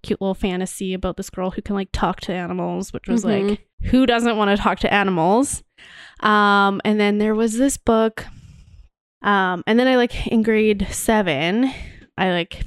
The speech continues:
Speaker 1: found this book about this girl who was, like, same age as me, and she was just going through, like, life stuff. So I just, like,
Speaker 2: Mm-hmm.
Speaker 1: it was just, like, relatable. So, and that was, like, a huge series. So I started reading all of that. But it was, like, one of those ones where they have, like,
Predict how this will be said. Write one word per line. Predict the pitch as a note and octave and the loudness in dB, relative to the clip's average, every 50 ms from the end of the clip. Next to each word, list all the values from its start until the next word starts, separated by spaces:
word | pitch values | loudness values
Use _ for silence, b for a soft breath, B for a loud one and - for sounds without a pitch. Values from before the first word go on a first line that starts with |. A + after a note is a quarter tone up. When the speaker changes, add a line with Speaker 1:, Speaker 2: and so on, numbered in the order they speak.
| - - | -4 0
Speaker 1:
found | G#3 G3 G3 G3 G3 | 0 2 2 2 0
this | F#3+ G3 - | -2 -4 -4
book | - - D3 F3 - - | -4 -4 -4 -2 -2 -2
about | F#3+ F#3+ F#3 F#3 - | 0 0 0 0 -2
this | F#3+ F#3+ - | -6 -8 -8
girl | - - F#3 F3+ F3+ F3+ F3+ F3+ F3+ F3+ F#3+ - B B B B B B B B B B B B | -8 -6 -4 -2 -2 0 0 0 0 0 -2 -4 B B B B B B B B B B B B
who | - G#3 | 0 2
was, | G#3 G3 | 2 2
like, | G3 - | 2 0
same | - - - A#3 A3 G#3+ | 0 0 2 2 2 4
age | G#3+ G3+ G3 G3 F#3+ | 2 2 2 0 0
as | F#3 - G3+ | -2 0 2
me, | F#3+ F#3 F3+ F3+ F3+ F3+ | 2 2 4 2 2 2
and | F#3+ - | 2 2
she | - G#3 | 2 0
was | G3 | 2
just | F#3+ G3+ G3+ - | 2 0 0 0
going | - G3+ G3 F#3+ F#3+ G3 | 2 2 2 2 2 0
through, | - - G#3 G3 | 0 0 0 0
like, | G3 G3 G3 G3 G3+ - - - - F#3 F#3 | 2 2 0 0 -2 -4 -10 -18 -18 -14 -8
life | F#3+ C#3 C#3+ D#3 E3 F3 - - - - _ _ _ _ | -4 -2 -2 -2 -2 -6 -8 -14 -20 -20 _ _ _ _
stuff. | - - - - - - - - F#3+ D#3+ D3 G#2+ D3+ - - | -12 -10 -8 -6 -8 -6 -4 -2 0 2 2 2 2 0 -2
So | - - - D#3 | -2 -2 0 0
I | E3 - | 2 4
just, | B3+ C4 A#3 A#3 | 4 4 4 4
like, | B3+ A#3 | 4 4
Speaker 2:
Mm-hmm. | G#3+ G#3 | 4 4
Speaker 1:
it | - | 4
was | C4 C4 | 4 4
just, | - E4 - | 2 2 2
like, | E4+ E4 - | 2 2 2
relatable. | D#4+ E4 E4 C#4 A3+ G#3 G#3 G#3 G#3 G#3+ G3+ F#3+ G3+ G#3 G#3 G#3 G#3 G3+ | 2 2 2 2 2 2 4 4 4 4 4 4 4 4 4 4 2 2
So, | - - G#3+ F#3+ | 0 0 0 2
and | F#3+ F#3+ | 2 2
that | G3 - | 2 2
was, | A3+ A3 - | 0 2 2
like, | F#3+ - | 2 2
a | B3 | 2
huge | G#3+ - - G#3+ G#3+ G#3 G3 - | 0 2 2 4 4 2 2 -2
series. | - - - F#3+ F#3 F3+ F3+ F3+ F3+ F3+ F#3 - | -4 -2 -2 0 0 0 0 0 0 0 -2 -2
So | - F#3 | -4 -6
I | F3+ | -6
started | F3 - - F#3+ F#3 F#3+ F#3+ F#3+ | -4 -4 -2 -2 0 0 0 0
reading | F#3+ G3 F#3+ G3 G3 | 0 0 0 0 0
all | G3 G3 G3 | 0 2 2
of | G3 F#3 - | 0 0 -2
that. | - E3+ E3+ E3+ F3 F3 F3 F#3 - - - - B B B B B B B | -2 -2 0 0 0 0 -2 -4 -4 -8 -16 -18 B B B B B B B
But | - A3+ | 0 2
it | A#3 | 2
was, | B3 C#4+ D4+ | 4 4 4
like, | F4 E4 | 4 4
one | D#4 D#4+ | 4 4
of | E4+ D#4 | 4 4
those | E4 D#4 - G#3 | 4 2 2 2
ones | F#3+ F3+ F#3+ G3 | 0 0 0 0
where | G3 G#3 | 0 0
they | G#3+ G#3+ | 0 0
have, | F3 F#3+ G3+ G3 | 0 0 -2 -2
like, | G#3 G#3 G3+ - - | -2 -4 -4 -6 -12